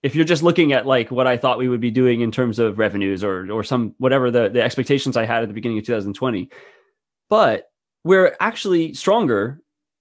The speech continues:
still than we were at the beginning of two thousand twenty. Like, we're in a better position, regardless of whatever my expectations were. That, the, all those got thrown out the window when we had a global pandemic. And, and the, the key thing, I think, was that we,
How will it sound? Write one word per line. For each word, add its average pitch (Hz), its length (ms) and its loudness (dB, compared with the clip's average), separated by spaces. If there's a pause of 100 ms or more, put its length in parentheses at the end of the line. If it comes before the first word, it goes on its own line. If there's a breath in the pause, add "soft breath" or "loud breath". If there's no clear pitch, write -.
(140)
still 135 460 2
than 143 140 4
we 147 80 6
were 123 240 4
at 131 100 2
the 131 60 -4
beginning 127 240 2
of 117 60 -4
two 139 80 2
thousand 117 240 0
twenty. 123 260 -2
Like, 123 140 2
we're 160 180 6
in 165 100 4
a 156 60 2
better 131 240 2
position, 127 420 0
regardless 156 500 0
of 151 60 -2
whatever 147 300 2
my 135 120 2
expectations 135 560 -4
were. 117 160 0
That, 117 280 -2
the, 131 140 -2
all 180 260 0
those 190 160 2
got 139 180 0
thrown 139 160 2
out 131 120 0
the 123 80 -4
window 143 260 4
when 123 180 2
we 123 100 0
had 123 140 0
a 120 40 -2
global 117 260 0
pandemic. 117 500 -4
And, 120 260 -2
and 120 440 -2
the, 131 200 0
the - 140 -6
key 165 280 -2
thing, 147 340 0
I 117 80 -2
think, 117 200 -2
was 117 200 -2
that 110 140 2
we, 123 280 0